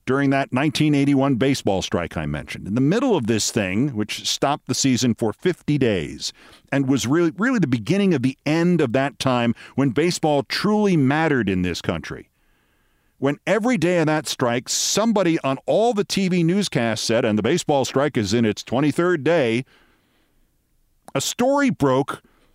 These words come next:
that George Steinbrenner, the owner of the Yankees, was going to meet with Baseball Commissioner Bowie Kuhn and a couple of other owners who realized that the work stoppage was financial madness.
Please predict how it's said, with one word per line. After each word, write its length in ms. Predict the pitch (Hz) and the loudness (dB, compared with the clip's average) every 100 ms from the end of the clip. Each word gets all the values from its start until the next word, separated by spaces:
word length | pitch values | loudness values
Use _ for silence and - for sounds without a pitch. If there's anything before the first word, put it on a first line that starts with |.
| _ _ | _ _
that 180 | 156 120 | -4 -2
George 400 | 151 240 226 - | 0 2 0 -2
Steinbrenner, 560 | - 185 139 104 90 | 0 2 2 2 2
the 120 | 90 135 | 0 0
owner 160 | 190 | 0
of 80 | 175 | 2
the 60 | 143 | 2
Yankees, 400 | 131 113 120 127 | 0 -2 -2 -2
was 120 | 110 | 0
going 160 | 160 | 0
to 60 | 147 | 2
meet 240 | 131 180 | 0 0
with 160 | 151 - | -2 0
Baseball 400 | 160 180 170 156 | 0 2 0 0
Commissioner 360 | - 147 - 120 | 0 -2 0 0
Bowie 280 | 143 165 | 2 0
Kuhn 340 | 147 - 110 127 | 0 0 2 2
and 100 | 131 | 0
a 60 | |
couple 240 | - 151 151 | 0 0 0
of 100 | 131 | 2
other 220 | 160 139 | 0 0
owners 300 | 120 113 127 | 2 2 2
who 80 | 135 | 0
realized 520 | 120 160 135 120 123 | 2 2 2 0 -2
that 120 | 127 | -2
the 60 | 117 | 0
work 240 | 135 156 | 0 -2
stoppage 440 | - 123 107 127 117 | -2 -2 0 0 0
was 140 | 123 | -2
financial 420 | - 117 95 117 | -2 -2 -2 0
madness. 600 | 113 127 87 71 - - | 2 0 -2 -6 -10 -10